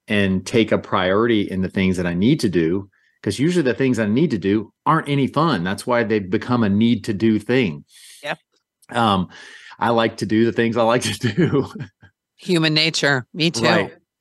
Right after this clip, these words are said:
Speaker 1: And so that then you, it, you have a harder time accomplishing your mission objective if you don't have that.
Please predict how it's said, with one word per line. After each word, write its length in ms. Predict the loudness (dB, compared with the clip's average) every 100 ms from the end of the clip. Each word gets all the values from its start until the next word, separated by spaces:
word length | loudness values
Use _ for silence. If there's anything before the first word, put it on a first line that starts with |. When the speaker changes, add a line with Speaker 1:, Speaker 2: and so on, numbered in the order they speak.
| _ -2
Speaker 1:
And 160 | 0
so 180 | 0 0
that 260 | 2 0 -2
then 320 | 0 2 2
you, 320 | 2 0 -4 -4
it, 240 | -4 -4 -4
you 160 | -4 0
have 180 | 0
a 60 | 0
harder 440 | 0 0 2 2
time 640 | -2 -4 -2 2 0 -2 -8 _ _ _ _ _ _ _ _ _ _ _ _ _ -12
accomplishing 760 | -6 -2 0 0 -2 0 2
your 140 | 2 4
mission 340 | 2 2 0
objective 640 | -2 0 0 0 -4 -6 -8
if 140 | -4
you 80 | 0
don't 220 | 0 -2
have 300 | -4 -4 -4
that. 280 | -6 -10